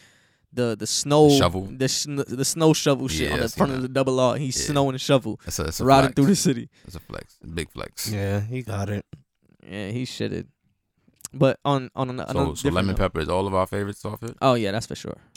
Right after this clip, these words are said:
Speaker 3: I
Speaker 2: Or,
Speaker 3: fuck with it. I mean,
Speaker 2: or yours was what next?
Speaker 3: I like What Next.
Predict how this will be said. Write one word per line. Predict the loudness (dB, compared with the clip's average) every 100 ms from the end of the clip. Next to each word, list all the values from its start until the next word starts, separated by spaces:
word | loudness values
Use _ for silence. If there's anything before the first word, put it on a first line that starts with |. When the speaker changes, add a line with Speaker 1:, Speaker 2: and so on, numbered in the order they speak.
| _
Speaker 3:
I | -8
Speaker 2:
Or, | -4 -4
Speaker 3:
fuck | -6
with | -8
it. | -8 -10 -4
I | 0
mean, | 2 2
Speaker 2:
or |
yours | 2 0 -2
was | -4
what | -8 -8
next? | -8 -12 _ _ _
Speaker 3:
I | -6
like | -4 -4
What | -6 -8
Next. | -8 -8 -10